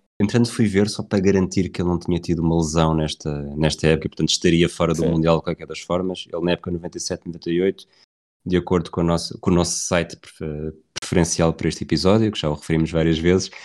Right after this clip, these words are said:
Speaker 1: ele faz
Speaker 2: <laughs>
Speaker 1: vinte e um, faz vinte e um jogos pelo Dortmund e sai a meio da época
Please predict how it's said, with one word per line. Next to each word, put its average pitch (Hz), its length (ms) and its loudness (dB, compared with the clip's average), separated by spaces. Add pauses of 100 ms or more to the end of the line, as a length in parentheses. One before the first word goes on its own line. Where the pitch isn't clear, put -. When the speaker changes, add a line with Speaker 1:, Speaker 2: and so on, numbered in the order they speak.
(260)
Speaker 1:
ele 87 100 2
faz 90 220 6
Speaker 2:
<laughs> - 60 4
Speaker 1:
vinte 98 420 4
e 92 40 6
um, 92 100 4 (220)
faz 95 220 4
vinte 101 240 2
e 104 60 0
um 101 80 2
jogos 92 320 -2
pelo 87 420 -6
Dortmund 95 560 -2
e 87 40 -6
sai 87 220 -4
a - 40 -2
meio 85 140 -4
da 82 80 -2
época 82 280 -6